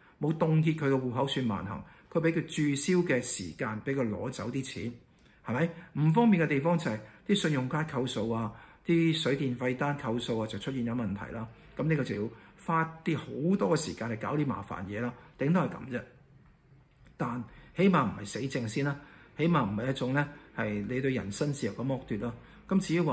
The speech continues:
佢哋本身咁嘅情況，呢單案件要點樣審落去呢？咁啊睇落去啦，OK？咁啊，因為拘捕咗人，咁亦都未告，咁係等於佢可以出境啦，冇人知。但肯定就係話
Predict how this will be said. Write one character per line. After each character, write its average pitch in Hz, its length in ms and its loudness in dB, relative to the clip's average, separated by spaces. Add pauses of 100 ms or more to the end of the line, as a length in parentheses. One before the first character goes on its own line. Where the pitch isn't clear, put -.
佢 135 80 -2
哋 123 140 2
本 - 160 -2
身 185 180 4 (560)
咁 165 120 4
嘅 165 80 6
情 113 200 -2
況， 135 160 -2
呢 160 120 2
單 180 180 4
案 143 180 2
件 151 120 0
要 160 80 4
點 156 100 2
樣 156 100 2
審 147 140 0
落 135 100 2
去 131 120 2
呢？ 151 180 2 (160)
咁 156 140 -2
啊 - 60 -2
睇 123 100 -2
落 113 120 -2
去 107 80 -6
啦， - 140 -8 (220)
OK？ 190 300 2 (360)
咁 175 160 4
啊， 147 160 8
因 190 60 6
為 147 80 6
拘 190 260 6
捕 120 160 2
咗 139 140 2
人， 131 120 2 (320)
咁 170 160 2
亦 139 120 2
都 170 80 4
未 127 160 2
告， 113 360 -4 (120)
咁 165 80 0
係 151 160 4
等 127 120 0
於 156 40 0
佢 135 160 0
可 135 80 2
以 - 20 0
出 160 140 -2
境 123 240 -2
啦， 147 120 0 (280)
冇 127 120 -4
人 101 160 -6
知。 113 240 -6 (460)
但 - 100 -2
肯 190 220 4
定 151 160 2
就 131 100 0
係 120 60 -2
話 104 240 -4